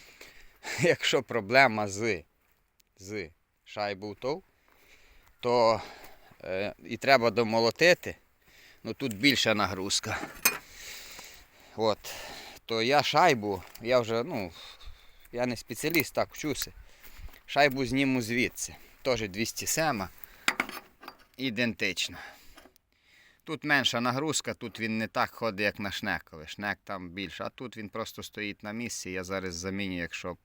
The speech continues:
поки куплю нову, поставлю шайбу відси. Зніму і будемо ще їхати. Ну це так. Така то справа.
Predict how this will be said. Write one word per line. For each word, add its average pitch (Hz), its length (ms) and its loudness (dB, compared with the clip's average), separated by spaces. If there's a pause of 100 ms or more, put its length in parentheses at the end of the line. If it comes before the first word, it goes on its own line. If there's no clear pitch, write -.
поки 92 280 -16
куплю 87 460 -18
нову, 123 360 -8 (580)
поставлю 104 500 2
шайбу 101 460 2
відси. 80 440 -8 (220)
Зніму 92 560 -6
і 90 680 -12 (1400)
будемо 95 500 0
ще 113 160 0
їхати. 107 460 -2
Ну 160 100 -2
це 165 140 4
так. 113 340 6 (2750)
Така 185 260 6
то 160 140 4
справа. 104 520 6